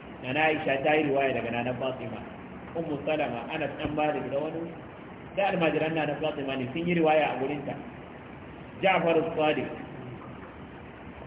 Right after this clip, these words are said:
jita manzo Allah ne sallallahu alaihi wa sallam. Shi ne limamin Shi'a na biyar ko na shida.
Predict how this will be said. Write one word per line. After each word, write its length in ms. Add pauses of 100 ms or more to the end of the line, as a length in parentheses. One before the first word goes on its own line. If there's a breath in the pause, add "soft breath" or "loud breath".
(120)
jita 260
manzo 240
Allah 320
ne 80
sallallahu 560
alaihi 320
wa 160
sallam. 300 (760)
Shi 140
ne 140
limamin 520
Shi'a 400
na 120
biyar 300
ko 120
na 80
shida. 320